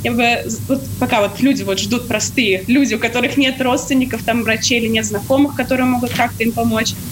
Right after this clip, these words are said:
они вот могут этот локоть, ну, не выпрямить просто. То есть мне повезло, мне сейчас рука может нормально выпрямляться, а у тех людей уже могли быть бы какие-то сложности. И тогда я начала задумываться, что мне не нравится, что вот в Латвии вот эти очереди, мне не нравится, что вот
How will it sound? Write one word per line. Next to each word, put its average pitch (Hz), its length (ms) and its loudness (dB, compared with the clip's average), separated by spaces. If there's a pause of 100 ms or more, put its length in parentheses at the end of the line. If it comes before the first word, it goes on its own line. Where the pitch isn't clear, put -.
(680)
они 254 240 4
вот 381 180 0
могут 269 280 0
этот 254 240 -4
локоть, 392 460 0 (760)
ну, 269 100 4
не 330 140 4
выпрямить 185 640 -2
просто. 208 300 -2
То 208 80 -6
есть 220 100 -4
мне 262 100 0
повезло, 233 360 -2
мне 311 140 2
сейчас 226 220 -4
рука 196 360 0 (340)
может 240 360 2 (260)
нормально 214 420 0
выпрямляться, 240 580 0
а 240 40 2
у 233 40 -2
тех 285 240 -2
людей 277 260 2
уже 262 120 0
могли 247 260 0
быть 254 260 0
бы 240 100 0
какие-то - 360 -4
сложности. 190 720 -2 (480)
И - 80 -2
тогда 269 300 2
я 381 60 4
начала 311 360 0
задумываться, 277 580 0
что 208 480 -2 (140)
мне 269 140 2
не 294 100 4
нравится, 214 400 0
что - 180 -4
вот 190 100 -2
в - 40 -10
Латвии 196 340 0
вот 190 160 -2
эти 190 200 -4
очереди, 370 800 2
мне 294 140 4
не 247 60 0
нравится, 220 320 0
что - 180 -6
вот 208 140 -2